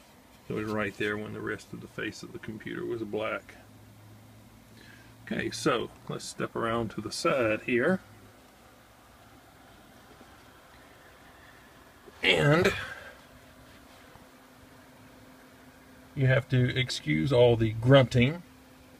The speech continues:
These are the slots for your drives, like your hard drive and stuff, and they just clip in and out. You have little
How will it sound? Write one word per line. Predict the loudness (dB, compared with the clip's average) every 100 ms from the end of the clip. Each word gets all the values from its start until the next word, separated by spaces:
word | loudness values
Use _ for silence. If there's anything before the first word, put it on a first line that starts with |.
| -20 -20 -20 -20 -20 -20 -20 -20 -20 -20 -20 -20 -20 -8
These | -2 4 6
are | 6
the | 4
slots | 0 6 8 6 0 -8 -8 -16 -20 -12
for | 0 2 4 4 0 -8 -18 -18 -4
your | 2 4
drives, | 8 10 10 10 8 6 -10 -12 -20 -20 -20 -8
like | -6 2
your | 6
hard | 10 10 10
drive | 8 6 6
and | 2
stuff, | -2 4 4 4 2
and | 4
they | 4
just | 4 0 -4 -12 -16 -20 -10 0 0 0 -20 -20 -20 -20 -12
clip | 2 4 6
in | 6 6
and | 6
out. | 8 6 4 -14 -20 -20 -20 -20 -20 -20 -20 -20 -20 -20 -20 -20 -6
You | 0
have | 2 2
little | 2 4 4